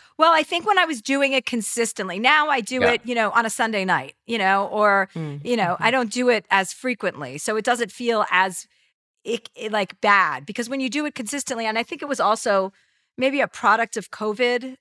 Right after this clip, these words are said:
Speaker 1: as well, that I was just like, "There's nothing going on. It's just easier to get stoned and go, you know, get into bed and whatever." But it was becoming a pattern that I didn't like about myself. It just didn't feel, I didn't feel alive. I felt like I was slightly depressed, and I've never
Speaker 2: Yeah.
Speaker 1: really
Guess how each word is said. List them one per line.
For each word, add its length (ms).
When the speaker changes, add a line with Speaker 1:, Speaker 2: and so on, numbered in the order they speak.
Speaker 1:
as 280
well, 440
that 120
I 80
was 120
just 240
like, 140
"There's 200
nothing 300
going 260
on. 320
It's 160
just 180
easier 300
to 180
get 220
stoned 340
and 140
go, 120
you 140
know, 160
get 220
into 160
bed 360
and 240
whatever." 560
But 100
it 80
was 140
becoming 400
a 40
pattern 380
that 100
I 80
didn't 220
like 220
about 260
myself. 420
It 80
just 200
didn't 200
feel, 560
I 120
didn't 200
feel 240
alive. 600
I 120
felt 280
like 160
I 40
was 180
slightly 320
depressed, 500
and 100
I've 120
never 180
Speaker 2:
Yeah. 100
Speaker 1:
really 260